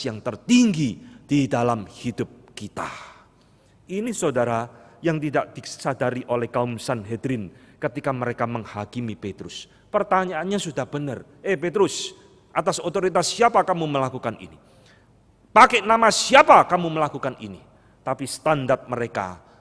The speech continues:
mereka pakai diri mereka sendiri. Saudara-saudara, hari itu Petrus ketika mendengar pertanyaan ini, Petrus membalik semua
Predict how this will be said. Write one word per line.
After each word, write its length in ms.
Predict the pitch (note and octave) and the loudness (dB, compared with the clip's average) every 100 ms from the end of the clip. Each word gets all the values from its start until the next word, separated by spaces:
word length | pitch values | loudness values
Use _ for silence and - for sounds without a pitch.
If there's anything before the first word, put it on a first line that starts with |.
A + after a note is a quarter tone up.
| _ | _
mereka 320 | A2+ B2 B2 A#2 | -6 -6 -4 -2
pakai 320 | A#2 A#2 - | -2 -4 -8
diri 560 | - G#3 A#3 G#3+ F#3 D3 | 2 6 8 8 4 0
mereka 560 | B2 B2 A2+ A2+ G2 | 0 -2 -2 -2 -4
sendiri. 560 | E2 - A2 G2 F2+ D#2+ - - _ _ _ | -8 -10 -10 -10 -12 -16 -20 -20 _ _ _
Saudara-saudara, 960 | F3+ E3 E3 D#3+ D#3 C#3 C3+ B2+ A#2 - - - - | 0 4 6 4 2 4 6 4 2 -4 -18 -20 4
hari 320 | D3+ D#3+ D3+ D3 | 6 6 2 -4
itu 160 | D#3+ | -4
Petrus 640 | - C#3+ D3 C#3 - - - - - - | -2 -2 -2 -4 -4 -8 -12 -20 -16 -6
ketika 260 | D#3+ D#3+ | -4 -2
mendengar 480 | D#3 D3 C#3 C#3 C3 | -2 -2 -2 -2 -2
pertanyaan 720 | C3 C3 C3 C3 A2 B2+ A#2+ | -4 -2 -2 -2 -6 -6 -8
ini, 320 | B2 G#2+ G2+ E2+ _ _ _ _ | -10 -10 -12 -16 _ _ _ _
Petrus 640 | D#3 D3 D#3 C#3+ - - - | -2 0 0 0 -2 -6 -6
membalik 1120 | B2 B2 G2 A2+ A2+ A2+ B3+ - - - - | -6 -6 0 2 2 4 2 2 -10 -20 -14
semua 400 | - - E3 | -4 -2 0